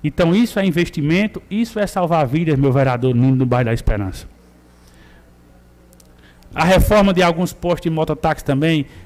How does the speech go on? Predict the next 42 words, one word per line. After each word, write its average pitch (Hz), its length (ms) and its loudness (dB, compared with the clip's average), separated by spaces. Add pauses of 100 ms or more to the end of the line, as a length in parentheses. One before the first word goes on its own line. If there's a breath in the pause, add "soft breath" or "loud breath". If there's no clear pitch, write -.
(120)
ele, 180 280 0
o 170 60 -10
mo-, 175 180 -6
os 165 140 -10
mototaxistas 180 800 -6
hoje 175 160 -6
também 190 340 -4 (100)
contribuem, 185 680 -2 (280 loud breath)
eles 170 180 -2
estão 196 180 -2
diretamente 185 680 0
no 175 140 0
trânsito. 151 500 -2 (380 loud breath)
Quem 214 200 -2
é 226 40 -2
que 226 140 -4
não, 202 100 2
quem 220 340 -2
é 220 80 0
que 202 100 -2
hoje 196 180 4
não 196 60 2
precisa 185 420 2
de 170 60 0
um 175 40 2
mototaxista? 165 920 0 (220 loud breath)
Então, 170 240 0
a 170 40 2
gestão 175 320 2
também 180 300 2
tem 185 200 0
esse - 160 0
olhar 170 260 0
diferenciado 156 680 0
pa-, 135 180 -2
para 139 220 -2
os 131 80 2
mototaxistas 135 680 -2
da 131 80 -4
cidade 131 280 -4
de 127 60 -4
Cajazeiras. 117 680 -4